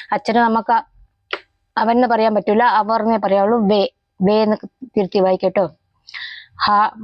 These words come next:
വേണ്ട, അവിടെ വായുടെ മുകളിലൊരു വരയിട്ട്, ചെരിഞ്ഞൊരു വര. മീനാക്കി ഷാദി,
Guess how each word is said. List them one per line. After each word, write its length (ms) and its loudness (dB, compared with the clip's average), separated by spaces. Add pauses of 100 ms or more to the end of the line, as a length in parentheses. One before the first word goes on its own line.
(140)
വേണ്ട, 260 2
അവിടെ 240 2 (800)
വായുടെ 340 2
മുകളിലൊരു 380 2 (200)
വരയിട്ട്, 400 0
ചെരിഞ്ഞൊരു 480 0
വര. 160 0 (180)
മീനാക്കി 520 0
ഷാദി, 400 0